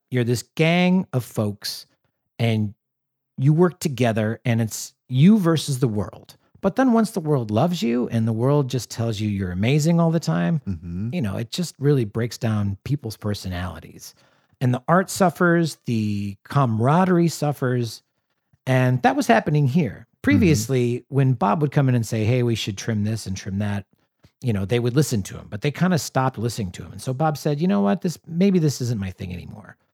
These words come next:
Speaker 1: So he kinda jumps off the boat
Speaker 2: Mm-hmm.
Speaker 1: and hires on another producer. And Billion Dollar Babies is okay. Even the band says, "You know, it wasn't us firing on all cylinders." So by the time they complete their last record,
Speaker 2: Mm-hmm.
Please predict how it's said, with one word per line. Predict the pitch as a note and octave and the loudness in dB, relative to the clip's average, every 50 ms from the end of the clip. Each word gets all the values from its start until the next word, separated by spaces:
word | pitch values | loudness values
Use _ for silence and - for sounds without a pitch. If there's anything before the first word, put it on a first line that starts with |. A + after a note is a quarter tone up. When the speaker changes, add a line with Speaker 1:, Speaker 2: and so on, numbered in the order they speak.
| _ _ _ | _ _ _
Speaker 1:
So | - - A#2 A2+ | -8 -2 2 4
he | D3 A3 G#3+ | 4 4 4
kinda | - F#3+ F#3+ F3+ D#3 | 4 2 4 4 2
jumps | C3+ B2+ B2+ - D3+ D3 - - | 0 0 0 2 2 2 2 0
off | C#3 B2+ A2+ - | 0 -2 -2 -2
the | - - | -6 -8
boat | E2+ F#2+ F2+ F2 - - _ _ _ - | -8 -8 -10 -10 -12 -16 _ _ _ -6
Speaker 2:
Mm-hmm. | F2+ F2+ F2 E2 F#2+ F#2+ G2 | -4 -4 -4 -2 -2 -2 -2
Speaker 1:
and | A#2+ A2+ A2 G#2+ G#2 G#2+ G#2 G2+ G2+ G2 F#2+ | -2 -2 0 0 0 0 -2 -2 -2 -2 -4
hires | - C#3 D3+ D3+ D3 C3+ A2+ | -2 0 0 2 2 2 2
on | B2+ B2+ A#2 | 0 0 0
another | A2 A2 A2 G#2+ A2 G#2 | 0 0 0 -2 -2 -4
producer. | - G2 F#2 F#2+ F2+ F2 - F#2+ F2+ F2 G2 G#2+ _ _ _ _ - | -6 -6 -6 -6 -6 -6 -8 -10 -10 -10 -10 -14 _ _ _ _ -8
And | - A2 A2 G#2+ G#2+ G#2 G#2+ A2+ B2 | -6 -4 -4 -2 -2 -2 -2 -2 -2
Billion | A3+ A#3+ C4 A#3 | 0 0 2 2
Dollar | A#3+ A#3 G#3+ | 4 2 4
Babies | E3+ F3+ F3 E3+ D#3+ C#3+ C3 | 4 2 2 2 2 0 0
is | C3+ B2 - - | 0 -2 -2 -2
okay. | - C#3+ C3+ - - G2+ F2+ F2+ - A2 _ _ _ _ - | -2 -2 -2 -2 -6 -6 -6 -8 -10 -14 _ _ _ _ 0
Even | F3 G3 A3 G#3+ | 2 4 4 6
the | G3 D#3 | 6 4
band | C3+ B2 A#2 A2+ G#2 - | 4 4 2 0 -2 -2
says, | - G#2+ G#2 G2+ G2+ G#2 - | -4 -4 -4 -4 -4 -4 -2
"You | - F3+ | 0 2
know, | F3+ F3 E3+ D#3+ - _ _ _ | 4 4 2 0 -2 _ _ _
it | - F3 | -2 0
wasn't | F#3+ A#3 A#3+ F#3+ F#3+ F3+ | 2 2 0 2 2 2
us | F3 D#3 - | 2 0 -2
firing | - - C3+ C#3 C#3 C3+ C3 B2+ A#2+ | -4 -4 -2 0 2 2 2 0 0
on | A2+ A2 | 0 -2
all | A2 G2+ | -2 -4
cylinders." | G2 - - F#2+ F2+ F2+ F#2 F#2 F2+ F2+ - - _ _ _ _ _ _ _ _ _ _ _ _ _ _ _ _ _ - - _ _ _ _ _ _ _ _ _ - | -6 -8 -10 -10 -10 -10 -10 -12 -14 -16 -18 -20 _ _ _ _ _ _ _ _ _ _ _ _ _ _ _ _ _ -20 -20 _ _ _ _ _ _ _ _ _ -12
So | - - E3+ | -4 0 2
by | F#3 F#3+ | 2 2
the | F#3 F3+ | 0 0
time | - F#3+ G#3 A3 A3 G#3+ | 0 2 2 4 4 4
they | G3+ F3 D#3+ | 4 4 2
complete | C#3+ - D3 D3+ - F3+ G#3 F3 - | 2 -2 -4 -4 -2 -2 -2 0 2
their | D#3 C#3 | 2 2
last | B2+ B2 B2 A2 G2+ - - | 2 2 0 -2 -4 -6 -6
record, | G2+ F2+ E2 - - D#2 D2+ - - _ _ _ _ _ _ - | -8 -8 -10 -12 -16 -20 -20 -20 -20 _ _ _ _ _ _ -12
Speaker 2:
Mm-hmm. | F#2 F2 E2 E2+ | -10 -10 -10 -10